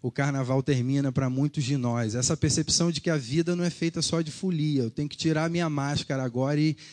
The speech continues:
encarar o, o, o, o dia a dia.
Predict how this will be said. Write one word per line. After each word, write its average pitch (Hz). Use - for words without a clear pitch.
encarar 143
o, 156
o, 143
o, 123
o 151
dia 165
a -
dia. 139